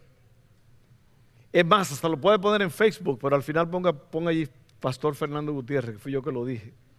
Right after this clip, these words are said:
No, no se crea. Usted puede hacer lo que usted quiera con eso. Oiga, sin sacrificio no hay victoria, sin compromiso no hay fidelidad y sin causa no hay entrega. Vamos a ver lo que dice Marcos veinte, dieciocho al veinte. Dice,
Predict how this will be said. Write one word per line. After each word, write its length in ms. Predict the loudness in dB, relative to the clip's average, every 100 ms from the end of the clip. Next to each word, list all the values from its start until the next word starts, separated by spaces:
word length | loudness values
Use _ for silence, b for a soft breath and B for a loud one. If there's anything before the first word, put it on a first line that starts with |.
| _ -20 _ _ _
No, 180 | -2 0
no 100 | 0
se 160 | -2
crea. 360 | 0 2 2 0 b b b b
Usted 200 | -8 -4
puede 200 | 6 6
hacer 180 | 6 2
lo 100 | -4
que 60 | -4
usted 200 | -2 4
quiera 200 | 4 4
con 160 | -2
eso. 140 | -6 0
Oiga, 260 | 2 2 B B B
sin 220 | 0 2
sacrificio 600 | 4 4 2 0 2 4
no 60 | 4
hay 80 | 4
victoria, 560 | 2 4 4 4 0 -4 -18 _ b b
sin 240 | -4 -2
compromiso 640 | 2 2 4 4 6 4 4
no 80 | 4
hay 80 |
fidelidad 680 | 2 4 6 6 6 6 4 B B B 2
y 100 | 2
sin 280 | 4 2 2
causa 500 | 4 4 4 0 0
no 80 |
hay 100 | 0
entrega. 540 | 0 2 6 6 4 -4 b b b
Vamos 280 | 4 6 8
a 40 |
ver 80 | 8
lo 80 | 8
que 100 | 6
dice 180 | 4 6
Marcos 500 | 6 6 4 0 4
veinte, 680 | 4 4 2 4 6 4 b b b 2
dieciocho 520 | 4 4 4 4 4
al 100 | 6
veinte. 420 | 4 4 -4 -2
Dice, 460 | 4 4 2 -8